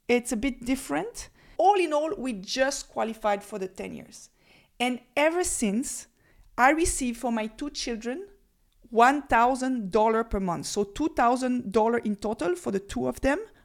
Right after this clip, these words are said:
per month. And that until they're eighteen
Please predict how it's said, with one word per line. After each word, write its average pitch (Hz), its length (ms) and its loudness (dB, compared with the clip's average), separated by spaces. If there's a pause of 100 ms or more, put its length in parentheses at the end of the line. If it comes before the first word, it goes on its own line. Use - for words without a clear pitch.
(100)
per 233 140 6
month. 226 520 -4 (400)
And 233 220 0
that 247 280 0
until 240 240 -4
they're 208 300 0
eighteen 240 520 0